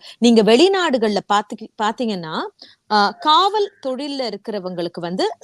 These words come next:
சைக்காலஜி டெஸ்ட் எடுத்து தான் அவங்களுக்கு அந்த ஜாபே கொடுப்பாங்க. Even பைலட்ஸ்க்கு கூட சைக்காலஜி டெஸ்ட் எடுத்து, டிரைவர்ஸ், பைலட்ஸ், இந்த மாதிரி மக்களோட உயிர் யார்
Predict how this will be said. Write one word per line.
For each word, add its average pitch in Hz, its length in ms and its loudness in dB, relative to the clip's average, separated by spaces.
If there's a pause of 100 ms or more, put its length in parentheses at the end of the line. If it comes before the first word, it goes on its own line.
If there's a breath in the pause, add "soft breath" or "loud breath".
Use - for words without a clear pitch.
(120)
சைக்காலஜி 320 680 0
டெஸ்ட் - 320 -4
எடுத்து 233 420 -2
தான் 302 160 0
அவங்களுக்கு 202 420 -2
அந்த 165 300 -6 (380 soft breath)
ஜாபே 247 420 4
கொடுப்பாங்க. 185 520 -10 (280 soft breath)
Even 302 260 0 (160)
பைலட்ஸ்க்கு 330 680 0
கூட 220 320 -6
சைக்காலஜி 240 540 -4
டெஸ்ட் - 320 -8
எடுத்து, 202 300 -4
டிரைவர்ஸ், 214 520 -2 (100)
பைலட்ஸ், 220 400 -4
இந்த 214 120 -4
மாதிரி 277 300 0 (320 loud breath)
மக்களோட 339 460 4
உயிர் 269 360 0
யார் 247 300 0